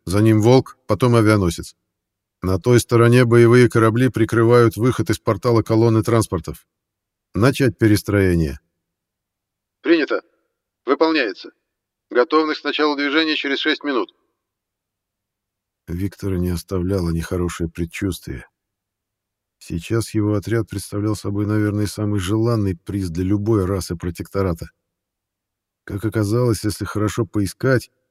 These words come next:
в мире Орды можно обнаружить много ценного. Особенно хорошо ищется, когда у тебя под боком есть такой подсказчик, как конструктор. За одни только мюонные деструкторы, лежащие в трюмах транспортных кораблей, те же танланы развязали бы войну любого масштаба.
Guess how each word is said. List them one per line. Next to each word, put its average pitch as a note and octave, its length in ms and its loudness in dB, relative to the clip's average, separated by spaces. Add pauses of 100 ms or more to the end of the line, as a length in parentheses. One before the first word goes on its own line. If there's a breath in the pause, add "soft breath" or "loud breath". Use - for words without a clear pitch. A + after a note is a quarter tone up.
(140)
в F#2 120 -8
мире B2+ 320 2
Орды A#2+ 300 2
можно A#2+ 300 0
обнаружить A#2 540 0
много G#2+ 440 -2
ценного. F2 500 -4 (800)
Особенно G#2+ 400 0
хорошо A#2 400 0
ищется, A#2+ 420 -4
когда A2 300 0
у A2 60 0
тебя A2+ 260 0
под G#2+ 180 -4
боком A2 300 -2
есть G#2+ 180 -2
такой G#2+ 240 -4
подсказчик, G#2+ 720 -6
как G2+ 200 -6
конструктор. - 680 -6 (1400)
За G2 280 2
одни A#2 260 2
только A#2 360 -2
мюонные A2 840 4
деструкторы, A2 800 -2
лежащие G2 560 -2
в - 80 -10
трюмах G2 400 -2
транспортных F#2+ 640 -4
кораблей, G2 480 0
те G#2 180 0
же G2 120 0
танланы G#2+ 560 2
развязали G#2 460 2
бы A2+ 160 2
войну A#2 300 2
любого B2 460 2
масштаба. F2 520 -6